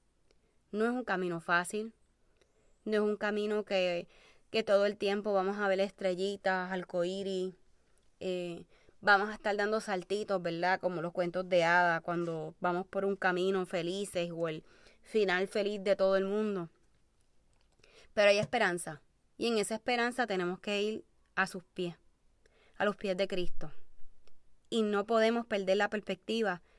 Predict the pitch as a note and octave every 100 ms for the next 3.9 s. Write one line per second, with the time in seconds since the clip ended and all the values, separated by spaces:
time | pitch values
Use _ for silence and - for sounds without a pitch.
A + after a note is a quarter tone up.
0 | - _ _ - F#3+ G3+ G#3 G3+ G#3 G3+
1 | A#3 B3+ _ _ _ _ _ _ _ _
2 | _ _ _ _ _ G#3 G3+ G3 G3 F#3
3 | G3 F#3 F3 D3+ D#3+ E3+ E3+ -